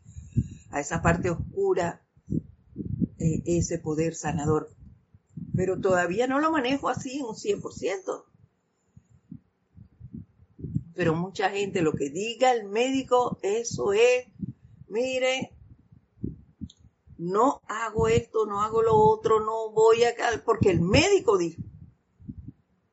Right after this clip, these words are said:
Toda su fe está en esa persona. El médico me dijo que este medicamento es lo máximo y no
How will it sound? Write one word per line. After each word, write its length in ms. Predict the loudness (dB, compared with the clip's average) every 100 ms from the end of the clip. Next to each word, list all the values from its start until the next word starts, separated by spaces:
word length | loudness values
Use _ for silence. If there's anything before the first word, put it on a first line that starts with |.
| _ -20 -20 _
Toda 540 | -4 -2 -2 0 4 4
su 300 | 2 -4 -2
fe 480 | -2 4 6 4 -2
está 500 | -8 -8 -8 -8 -4
en 280 | -4 -4 -2
esa 480 | -2 -2 -4 -6 -4
persona. 560 | -4 -4 -4 -4 -4
El 140 | -6 -2
médico 560 | 0 4 4 4 2
me 140 | 2 0 0
dijo 280 | -2 -2 -10 -20 -18 -12
que 280 | -2 -2 0
este 540 | 6 10 10 8 2 0
medicamento 880 | 0 0 -2 -2 -4 -2 -4 -4 _
es 180 | -6 -4
lo 160 | -4 0
máximo 560 | 2 2 0 -6 -4
y 80 | -4
no 500 | -2 0 0 -2 -6